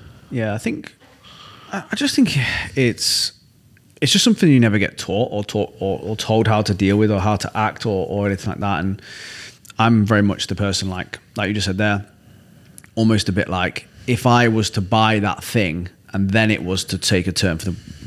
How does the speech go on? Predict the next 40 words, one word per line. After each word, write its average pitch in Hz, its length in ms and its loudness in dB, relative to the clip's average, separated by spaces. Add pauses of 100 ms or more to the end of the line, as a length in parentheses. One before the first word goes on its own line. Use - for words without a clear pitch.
worse, 85 220 0
I'd 92 220 0
feel 92 220 0
like 82 420 -6
shit. - 400 -6
I'd 95 100 -8
be 92 80 -4
like, 78 180 -6 (300)
I 127 100 4
have 135 160 2
to 113 100 -2
really 104 280 2
be 101 80 2
able 95 100 -2
to 95 60 -8
afford 98 320 -2
it 60 140 -8
to 95 100 -4
get 80 140 -2
it. - 140 -10 (360)
Like, 87 160 -2
like, 101 200 0
you 131 120 4
know 107 100 2
me, 92 120 0
you 95 160 2
know 95 160 2 (240)
the 98 60 0
way, 98 140 0
the 98 160 -6
way 95 120 0
I 90 100 0
am, 90 160 0
the 90 60 -2
way 92 160 -2
we 92 300 -10
do 98 160 -2
things. 87 240 -8
It's - 140 -10
like, 90 280 -6